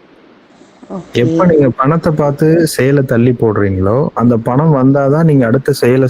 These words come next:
Speaker 2: செய்யணுங்கிற வரைக்கும் இருக்கும்போது உங்களால ரொம்ப லிமிட்டடான செயல்களை தான் செய்ய முடியும். ஆனா நீங்க கொஞ்சம், ஏன்னா இப்ப அது தேவை. பணங்கிறது எதுக்கு?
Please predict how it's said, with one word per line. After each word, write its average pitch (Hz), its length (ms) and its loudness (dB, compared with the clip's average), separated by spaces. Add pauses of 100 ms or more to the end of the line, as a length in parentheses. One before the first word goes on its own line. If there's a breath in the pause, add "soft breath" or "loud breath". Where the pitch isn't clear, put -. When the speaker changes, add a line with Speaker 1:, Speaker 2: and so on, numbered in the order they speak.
Speaker 2:
செய்யணுங்கிற 117 560 2
வரைக்கும் 110 380 0
இருக்கும்போது 110 760 0 (480 loud breath)
உங்களால 143 360 2
ரொம்ப 156 300 2
லிமிட்டடான 147 680 2
செயல்களை 127 480 0
தான் 123 140 -2
செய்ய 113 240 0
முடியும். 101 300 -2 (960)
ஆனா 175 280 0
நீங்க 156 260 2
கொஞ்சம், 147 420 0
ஏன்னா 156 220 0
இப்ப 151 240 -2
அது 131 160 0
தேவை. 143 320 0 (160)
பணங்கிறது 170 460 2
எதுக்கு? 131 440 0